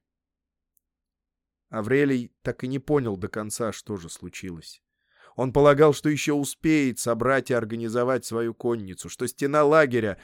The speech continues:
очень хорошо укрепленная, на некоторое время остановит германцев, и это позволит ему собрать и вывести всю свою армию через задние ворота лагеря. А тогда он попытается совершить фланговый маневр.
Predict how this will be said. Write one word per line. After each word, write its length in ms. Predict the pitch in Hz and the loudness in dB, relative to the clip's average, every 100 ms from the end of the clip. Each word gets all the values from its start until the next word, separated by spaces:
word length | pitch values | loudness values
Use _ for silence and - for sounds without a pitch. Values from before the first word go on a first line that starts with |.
| - _ - | -20 _ 4
очень 340 | 160 147 117 | 6 6 0
хорошо 380 | - 110 - 131 | -6 -4 2 2
укрепленная, 840 | 120 117 117 135 160 143 120 104 | 2 -2 -4 2 4 2 0 -4
на 120 | 104 139 | -4 -2
некоторое 460 | 156 - 151 147 | -2 -2 0 2
время 320 | 147 156 151 | 2 0 0
остановит 640 | 147 - 156 156 156 127 107 | -4 -2 -2 0 2 2 0
германцев, 680 | 117 120 120 113 - 104 | -4 -2 -2 -4 -6 -6
и 60 | 123 | -4
это 160 | 123 | -4
позволит 560 | 123 139 127 151 143 120 | 0 0 2 2 0 -2
ему 180 | 127 123 | -4 -6
собрать 560 | - 131 123 147 135 | -4 -2 4 4 4
и 60 | 127 | 0
вывести 500 | 117 143 127 - 117 | -2 -2 -2 -6 -10
всю 200 | - 127 | -6 -6
свою 380 | - 120 117 120 | -2 -2 -2 -2
армию 520 | 131 139 131 120 113 - - - | 2 2 2 0 -2 -4 -12 -6
через 280 | 135 127 | -2 -2
задние 580 | 107 98 135 127 113 110 | -2 0 2 2 0 -2
ворота 340 | 107 117 113 120 | 0 0 0 2
лагеря. 500 | 127 117 95 90 - _ _ _ _ _ _ _ _ _ _ _ _ _ _ | 2 2 0 -8 -10 _ _ _ _ _ _ _ _ _ _ _ _ _ _
А 160 | 127 | -4
тогда 400 | 131 131 131 185 | 0 0 4 4
он 80 | 131 | 4
попытается 520 | 117 135 131 170 143 | -2 -4 0 0 -2
совершить 460 | 123 127 131 - 170 | -4 -2 -2 -2 -6
фланговый 540 | - 139 151 135 131 | 0 2 2 0 0
маневр. 640 | 120 113 104 98 85 - | 0 -2 -4 -4 -8 -10